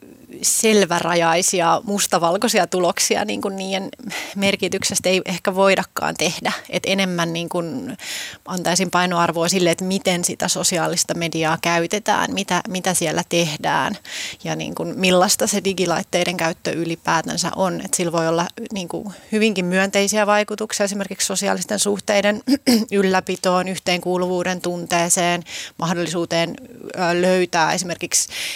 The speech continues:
itselle, ö, samoista asioista kiinnostuneita, ö, ystäviä, mahdollisuus jakaa tunteita, kaikki tämmöisiä tosi hienoja asioita. Mut sitten toki siinä voi olla haitallisiakin ilmiöitä, esimerkiksi jos,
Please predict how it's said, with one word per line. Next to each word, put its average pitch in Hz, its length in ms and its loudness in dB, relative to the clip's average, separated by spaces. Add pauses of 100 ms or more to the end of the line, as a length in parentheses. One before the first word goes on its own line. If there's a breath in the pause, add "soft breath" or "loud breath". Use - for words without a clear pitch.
(220 loud breath)
itselle, 170 480 2 (100)
ö, 170 60 -10 (640)
samoista 190 420 2
asioista 180 360 2
kiinnostuneita, 175 920 0 (120)
ö, 160 420 2 (280 loud breath)
ystäviä, 175 640 0 (360 loud breath)
mahdollisuus 170 640 0
jakaa 170 340 4
tunteita, 170 600 -2
kaikki 185 300 0
tämmöisiä 175 340 -4
tosi 202 260 0
hienoja 170 460 2 (100)
asioita. 139 580 0 (340 loud breath)
Mut 196 160 -4
sitten 208 340 0
toki 208 220 0
siinä 208 420 0
voi 208 200 6
olla 214 120 4
haitallisiakin 170 800 0
ilmiöitä, 156 580 -2
esimerkiksi 165 580 -4
jos, 160 280 0